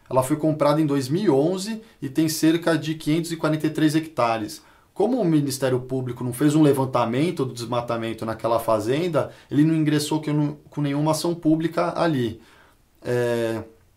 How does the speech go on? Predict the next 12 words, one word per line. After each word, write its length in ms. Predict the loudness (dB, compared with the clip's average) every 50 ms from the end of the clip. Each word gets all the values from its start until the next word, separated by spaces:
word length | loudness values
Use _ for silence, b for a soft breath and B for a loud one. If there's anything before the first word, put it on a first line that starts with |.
| _ _ _ _ _ -20 -16
somada 380 | -6 -4 -2 0 2 2 2
a 60 | 2
todas 240 | 2 2 2 4 2
as 100 | 2 0
fazendas 540 | 2 2 2 2 2 -2 -2 -2 -2 -4 -6
que 80 | -8 -6
o 40 |
Padilha 420 | -2 0 0 0 0 -2 -2 -2 0
aparece 520 | 0 2 2 2 4 4 2 2 0 -2
como 220 | -4 -4 -4 -4 -2
sócio 280 | -2 -4 -4 -4 -8
proprietário, 920 | -8 -8 -8 -6 -6 -8 -10 -6 -4 -2 0 0 0 0 0 -2 -4 -4